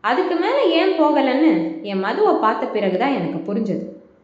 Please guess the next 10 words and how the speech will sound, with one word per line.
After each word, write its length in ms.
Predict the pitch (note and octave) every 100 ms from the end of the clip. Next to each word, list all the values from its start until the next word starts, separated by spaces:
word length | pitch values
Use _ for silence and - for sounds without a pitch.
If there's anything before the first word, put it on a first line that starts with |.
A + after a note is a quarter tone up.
| _ _ _ -
என் 220 | F#3 F#3
மனசும் 400 | G3+ D#4+ D#4+ F#4
உணர்வும் 560 | C4+ C4+ C#4 D4+ D#4
தேடினது 680 | C#4+ B3+ A#3+ A#3 D4+ F3 -
என் 160 | A3+ G#3+
மது 240 | G3+ C4
பேபியை 420 | D#4+ C#4 B3 B3+
தாங்கிறதும் 600 | A#3 B3 D4 B3 G3+ C4+ C4
புரிஞ்சது." 340 | F#3+ D#3+ - - - - _ _ _ _ _ _ _
"என்னென்னமோ 580 | G#3 A3 D4+ C#4+ C#4